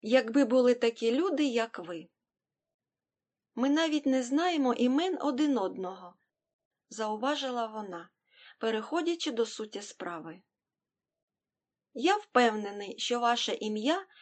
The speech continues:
найкрасивіше в світі». «Звідки ви знаєте?» «Воно так чи інакше повинно бути чудовим».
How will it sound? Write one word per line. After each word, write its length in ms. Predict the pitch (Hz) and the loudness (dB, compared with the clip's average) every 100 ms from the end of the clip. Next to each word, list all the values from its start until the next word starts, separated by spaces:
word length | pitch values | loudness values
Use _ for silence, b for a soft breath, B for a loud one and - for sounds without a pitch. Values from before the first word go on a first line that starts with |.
| B | B
найкрасивіше 920 | 233 240 233 220 214 226 262 370 - | 0 0 0 -4 -2 -2 0 -2 -2
в 60 | 247 | -4
світі». 680 | - 170 170 - - 175 190 _ _ _ _ _ _ _ _ _ _ _ - | -6 -8 -10 -10 -14 -16 -18 _ _ _ _ _ _ _ _ _ _ _ -8
«Звідки 500 | 262 370 381 - 240 | -2 0 0 2 2
ви 120 | 277 | 2
знаєте?» 680 | 285 262 190 170 - 170 - _ _ _ _ _ _ _ _ _ _ _ _ B B | 2 0 0 -6 -12 -14 -16 _ _ _ _ _ _ _ _ _ _ _ _ B B
«Воно 400 | 214 302 403 415 | 0 2 2 0
так 280 | 359 339 - | 0 0 -2
чи 180 | - | 2
інакше 600 | 226 233 349 392 - 196 | 2 4 0 -2 -4 -4
повинно 560 | 185 214 226 403 403 349 | -2 -2 0 -2 -2 -2
бути 320 | 254 269 247 | -2 -4 -4
чудовим». 760 | 247 233 190 175 165 170 165 | -4 -6 -4 -4 -4 -10 -16